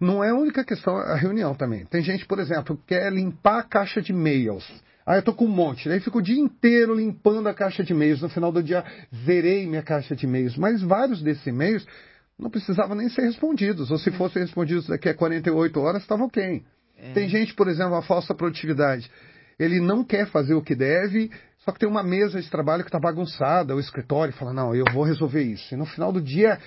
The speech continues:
Speaker 1: tá um brinco aquilo. Mas uma diarista podia ter resolvido também,
Speaker 2: Exatamente.
Speaker 1: o trabalho que ele deveria ter feito, não fez.
Speaker 2: Tá aí,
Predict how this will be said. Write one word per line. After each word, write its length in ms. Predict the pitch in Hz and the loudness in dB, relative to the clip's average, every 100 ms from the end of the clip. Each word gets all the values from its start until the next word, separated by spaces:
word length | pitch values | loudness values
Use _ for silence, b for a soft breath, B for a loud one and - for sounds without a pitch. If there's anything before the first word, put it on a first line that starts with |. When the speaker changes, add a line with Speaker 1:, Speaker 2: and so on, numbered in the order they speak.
| B B - | B B -2
Speaker 1:
tá 220 | 160 202 | 0 2
um 160 | 254 240 | 0 -2
brinco 640 | 165 147 233 220 160 156 | 2 10 10 8 2 0
aquilo. 540 | 131 - 135 117 107 95 b b | -2 0 0 0 -2 -8 b b
Mas 240 | - 151 156 | -2 0 0
uma 160 | 196 | 0
diarista 520 | 165 196 175 180 190 196 | 2 4 4 2 -2 -2
podia 280 | 220 185 | 0 2
ter 100 | 202 196 | 2 2
resolvido 500 | 202 208 165 175 170 | 0 2 2 2 4
também, 280 | - 117 | 2 4
Speaker 2:
Exatamente. 240 | 185 190 170 | 4 4 4
Speaker 1:
o 20 | |
trabalho 340 | 165 156 175 | 2 4 2
que 80 | 170 | 2
ele 80 | 180 | 2
deveria 380 | 156 160 147 147 | 4 4 2 0
ter 340 | - 143 156 | -2 -4 -2
feito, 260 | 143 147 190 | 2 2 2
não 140 | 320 | 0
fez. 320 | 240 190 175 - b b b | 2 2 2 -4 b b b
Speaker 2:
Tá 140 | 440 480 | -2 0
aí, 280 | 220 156 | -2 -6